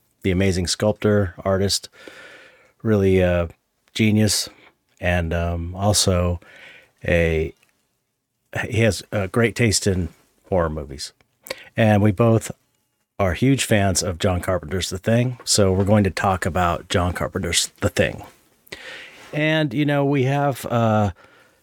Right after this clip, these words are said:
Betty. I got a, I got a visitor here. Come here. Betty, come here.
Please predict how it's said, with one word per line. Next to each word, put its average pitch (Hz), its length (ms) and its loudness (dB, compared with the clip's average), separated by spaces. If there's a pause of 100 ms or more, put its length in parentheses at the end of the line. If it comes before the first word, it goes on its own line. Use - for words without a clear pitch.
(140)
Betty. 156 320 0 (760)
I 113 120 -2
got 104 140 0
a, 85 180 -4
I 117 100 0
got 113 120 4
a - 20 2
visitor 85 400 0
here. 85 260 -6 (220)
Come 139 120 2
here. 107 160 2 (280)
Betty, 123 180 2
come 123 140 -2
here. - 80 -4